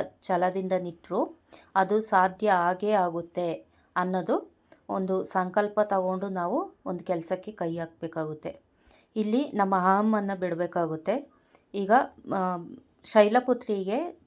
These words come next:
ತನ್ನ ಅಧಿಕಾರದಿಂದ, ಆ, ಶಿವನನ್ನ ಒಲಿಸ್ಕೋಬೋದಾಗಿತ್ತು. ಯಾಕೆಂತೇಳಿದ್ರೆ ಅವಳು ತುಂಬ ಶು-, ಸುಂದರವಾಗಿದ್ಲು.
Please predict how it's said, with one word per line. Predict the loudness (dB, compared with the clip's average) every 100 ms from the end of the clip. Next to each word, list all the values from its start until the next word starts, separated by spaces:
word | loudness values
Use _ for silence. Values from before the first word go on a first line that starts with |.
| _
ತನ್ನ | -2 0 0
ಅಧಿಕಾರದಿಂದ, | 0 0 4 6 6 4 -2 0 2 0 -4 _ _ -10
ಆ, | -8
ಶಿವನನ್ನ | 0 0 2 0 -2
ಒಲಿಸ್ಕೋಬೋದಾಗಿತ್ತು. | -2 -4 -6 -6 -2 -2 -2 -6 -8 -12 -14 -14 _ _ _ _
ಯಾಕೆಂತೇಳಿದ್ರೆ | -4 -2 -2 -2 -2 0 0
ಅವಳು | 0 0 -4
ತುಂಬ | -6 -6 0 0
ಶು-, | 0 -4 -2
ಸುಂದರವಾಗಿದ್ಲು. | -2 2 2 2 0 -2 -6 -6 -6